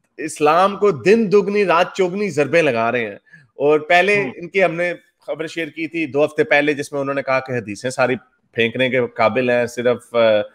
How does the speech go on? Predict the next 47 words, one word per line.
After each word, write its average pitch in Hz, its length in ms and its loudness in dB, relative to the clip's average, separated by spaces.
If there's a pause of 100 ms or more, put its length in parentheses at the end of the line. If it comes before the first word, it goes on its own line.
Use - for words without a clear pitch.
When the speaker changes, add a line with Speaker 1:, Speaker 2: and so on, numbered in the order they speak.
(240)
Speaker 1:
कुरान 127 380 4
में 131 120 -2
जो 127 100 2
शरिया 120 440 2
है 120 100 2
जो, 120 200 0
और 123 220 0
वही 131 200 2
हदीस 120 300 -4
मानेंगे 127 260 -2
जो 139 80 -2 (180)
कुरान 131 440 2
के 156 300 -4
ऊपर 151 280 2
आती 113 260 0
है 107 60 -4
पूरी, 98 340 -8
यानी 127 160 -4
जो 135 100 -6
उसको 147 160 -6
इन्फोर्स 156 420 0
करती 110 300 -6
है। 104 60 -6
उसके 127 240 -4
अलावा, 135 360 4 (520)
अ, 139 320 2 (280)
अपोजिशन 156 580 0
की 220 80 2
बात 190 240 4
नहीं 277 120 -4
हो 285 80 6
रही 247 120 2
कि 220 120 -2
जो 208 120 2
कुरान 185 320 0
से 196 120 -6
कॉन्ट्राडिक्ट 180 560 0
करता, 143 240 0
नहीं, 214 180 -2
वो 170 500 2
बात 226 360 4
जो 220 300 -4
खद-, 143 220 -8
सिर्फ 254 380 -2
हदीस 202 340 -2
में 233 120 0
है, 190 240 0